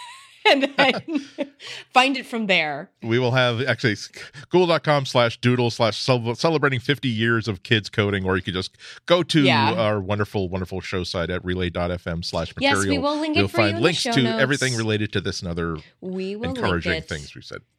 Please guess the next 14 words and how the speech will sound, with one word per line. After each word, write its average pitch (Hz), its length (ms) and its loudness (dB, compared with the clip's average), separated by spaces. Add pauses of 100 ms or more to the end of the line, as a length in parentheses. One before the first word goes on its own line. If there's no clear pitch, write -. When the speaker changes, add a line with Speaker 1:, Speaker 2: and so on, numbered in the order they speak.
(480)
Speaker 1:
And 269 420 0
also, 330 520 -2
last 302 460 -4
little 220 200 -4
fun 196 240 -6
fact 165 420 0
is 180 260 -6
that 180 360 0
this 196 180 -8
is 269 220 -10
apparently 214 520 -8
Computer 165 460 -12
Science 180 320 -12
Education 381 400 -10